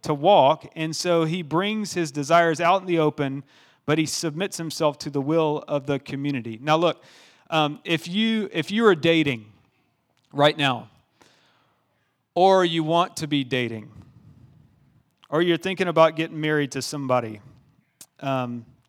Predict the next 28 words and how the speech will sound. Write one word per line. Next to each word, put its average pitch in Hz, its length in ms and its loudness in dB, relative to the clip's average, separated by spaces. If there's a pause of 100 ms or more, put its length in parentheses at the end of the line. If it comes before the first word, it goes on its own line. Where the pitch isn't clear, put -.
(120)
or 262 200 0
if - 140 -4
you 240 160 0
are 202 160 4
married, 113 440 -6
it 165 440 -12
doesn't 180 240 -8
really 123 160 -8
matter. 104 300 -14 (100)
Um, 123 400 -4 (1120)
you, 190 320 -8 (260)
you 175 220 -8
must 190 840 -4
realize 131 800 0
how 180 420 0
important 175 560 -4
it 147 160 -6
is 120 640 -4 (420)
to 170 140 -6
not 175 280 0
insist 165 540 -6
on 147 140 -6
your 135 140 -2
own 123 220 -4
way. 107 340 -10 (2500)
You 151 160 -2
have 160 300 -4
to. 107 280 -10